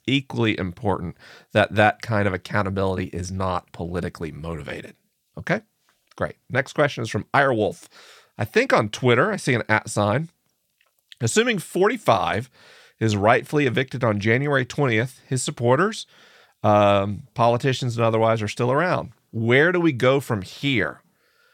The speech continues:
How do we move forward when it seems half the country is an insane cult that proclaims the election was stolen? This is hard, y'all.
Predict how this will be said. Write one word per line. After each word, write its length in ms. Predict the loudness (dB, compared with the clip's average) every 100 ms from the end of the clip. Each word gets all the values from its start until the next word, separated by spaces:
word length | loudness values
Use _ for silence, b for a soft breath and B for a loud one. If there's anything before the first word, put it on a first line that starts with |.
| _ _
How 180 | 2 4
do 80 | 4
we 100 | 2
move 220 | 0 0
forward 320 | 2 4 4
when 100 | 0
it 80 | -2
seems 280 | 0 0 -2
half 480 | -6 0 2 2 -4
the 80 |
country 640 | -10 -2 -2 0 0 0 -2 b b b b
is 180 | -2 0
an 120 | 0
insane 580 | 0 -2 0 2 0 -2
cult 300 | -2 -2 -2
that 100 | -4
proclaims 600 | -4 -4 0 0 0 -2
the 120 | -2
election 540 | 0 0 0 -2 -8
was 140 | -6 -10
stolen? 540 | -2 0 2 -2 -12 _ _ _ _ _ _ _ _ _ _ _ _ _ _ _ _ _ _ _ _ _ _ _ _ _ _ _ _ B B B B B B 0
This 220 | 0 2
is 120 | -4
hard, 760 | -4 -2 4 6 6 2 -6
y'all. 480 | -4 -4 -2 -4 -6